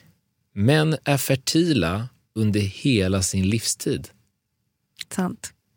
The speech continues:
Speaker 1: Att fertiliteten försämras med ålder beror, och då är det för kvinnan då, beror bara på att äggen tar slut.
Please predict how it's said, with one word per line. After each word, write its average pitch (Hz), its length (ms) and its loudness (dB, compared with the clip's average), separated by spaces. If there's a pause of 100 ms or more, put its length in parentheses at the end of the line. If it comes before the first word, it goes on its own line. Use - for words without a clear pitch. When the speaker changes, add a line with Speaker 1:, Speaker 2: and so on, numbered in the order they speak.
(1600)
Speaker 1:
Att 127 180 0
fertiliteten 123 960 0
försämras 117 720 2
med 107 200 0
ålder 135 680 2 (440)
beror, 98 580 4
och 87 60 -8
då 90 60 0
är 90 60 2
det 92 60 0
för 90 140 -6
kvinnan 87 480 -2
då, 62 160 -14 (440)
beror 123 380 6
bara 123 580 2
på - 200 -2
att 95 200 -2
äggen 85 460 -2
tar 80 180 -6
slut. - 540 -6